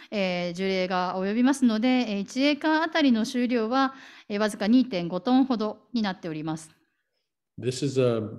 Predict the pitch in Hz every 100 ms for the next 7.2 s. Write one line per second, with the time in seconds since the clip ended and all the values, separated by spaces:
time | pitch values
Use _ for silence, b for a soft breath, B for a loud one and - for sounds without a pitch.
0 | - 113 113 131 143 139 139 131 113 117
1 | 113 113 - - 120 107 110 101 110 104
2 | 107 - 113 104 101 101 101 101 101 98
3 | 87 - 98 98 110 156 - _ _ _
4 | _ _ _ _ _ b b b b b
5 | b 320 440 381 311 247 214 247 262 277
6 | 254 214 208 190 202 214 196 180 180 214
7 | 214 220